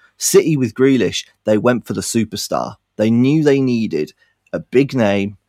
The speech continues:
They knew they needed someone who was guaranteed Premier League quality, could come in,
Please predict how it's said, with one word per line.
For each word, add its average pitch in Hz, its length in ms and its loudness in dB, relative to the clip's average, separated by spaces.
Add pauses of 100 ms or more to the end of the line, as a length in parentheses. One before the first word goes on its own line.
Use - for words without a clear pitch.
(200)
They 98 120 -6
knew 120 220 2
they 113 160 2
needed 101 260 -2
someone 101 400 -2
who 104 200 -2
was 90 180 -8 (240)
guaranteed 120 920 -2
Premier 143 300 2
League 110 240 2
quality, 92 480 -4
could - 200 -20
come 120 260 0
in, 98 180 -2